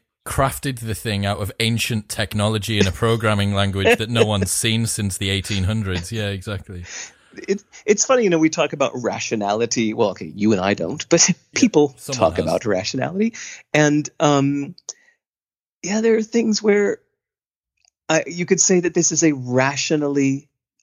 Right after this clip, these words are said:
Speaker 2: unwise choice,
Speaker 1: <laughs>
Speaker 2: but emotions matter. And the way that something feels is a big reason why we do anything. And in fact, you know, I think if you wanna get meta, meta, meta, the reason that people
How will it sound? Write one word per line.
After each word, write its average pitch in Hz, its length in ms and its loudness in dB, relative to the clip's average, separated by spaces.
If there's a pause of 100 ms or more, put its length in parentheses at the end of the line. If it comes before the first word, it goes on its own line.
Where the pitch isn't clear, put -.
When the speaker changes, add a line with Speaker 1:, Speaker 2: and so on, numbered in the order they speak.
Speaker 2:
unwise 131 720 2
choice, 180 600 0 (180)
Speaker 1:
<laughs> 117 160 -8
Speaker 2:
but 151 280 2 (760)
emotions 180 680 2
matter. 151 600 0 (180)
And 147 140 0
the 156 80 4
way 156 180 2
that 175 160 -4
something 143 400 -2
feels 175 880 0
is 143 160 0
a 151 80 4
big 127 320 -4
reason 135 380 2
why 110 240 2
we 147 140 4
do 175 200 0
anything. 185 480 0
And 113 80 -2
in 143 80 -4
fact, 160 220 -4
you 156 160 -12
know, 151 120 -6 (140)
I 147 40 -12
think - 300 -20 (360)
if 127 100 -4
you 139 60 4
wanna 143 140 4
get 131 140 2
meta, 131 200 4
meta, 120 180 4
meta, 240 300 4
the 170 100 2
reason 151 280 2
that 139 120 0
people 123 320 0